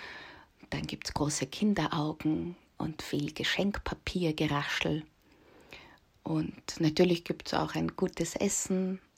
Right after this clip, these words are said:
und wahrscheinlich werden wir auch das eine oder andere Lied singen und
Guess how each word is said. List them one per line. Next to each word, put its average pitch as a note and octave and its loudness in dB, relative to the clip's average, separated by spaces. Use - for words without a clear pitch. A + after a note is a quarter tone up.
und D#3 2
wahrscheinlich G#3 4
werden A3+ 6
wir A3+ 2
auch - -6
das - -4
eine E3+ 0
oder G3+ -2
andere - -2
Lied G3 -2
singen D#3 2
und - -8